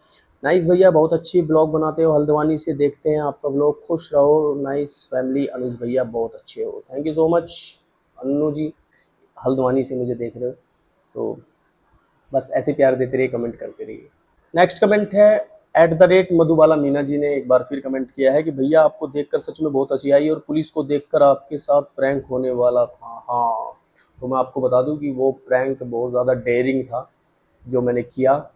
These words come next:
मधुबाला जी, और उसमें पुलिस आ गई थी और पुलिस ने देखा कि इतनी भीड़ जमा हो गई है, ऐसा क्या चल रहा है यहाँ पे,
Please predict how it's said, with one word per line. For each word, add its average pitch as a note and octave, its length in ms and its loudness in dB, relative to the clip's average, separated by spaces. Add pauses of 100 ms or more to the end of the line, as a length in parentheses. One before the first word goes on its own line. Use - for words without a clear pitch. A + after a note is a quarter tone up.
मधुबाला A#2+ 360 0
जी, C#3+ 240 -4
और A#2 300 -2
उसमें A#2+ 240 -12
पुलिस C3+ 300 -2
आ C3 100 0
गई C3+ 140 0
थी D3+ 240 -8
और C#3 220 -4
पुलिस B2+ 280 -12
ने C3 80 -8
देखा A#2+ 260 -6
कि C3 80 -6
इतनी C3+ 200 -6
भीड़ B2+ 360 -4
जमा B2+ 220 0
हो B2 100 4
गई A#2+ 140 -2
है, B2+ 80 4
ऐसा B2 140 0
क्या C3 400 2
चल B2 160 -4
रहा A#2 140 0
है A#2 60 0
यहाँ A2 180 -6
पे, C3 80 -6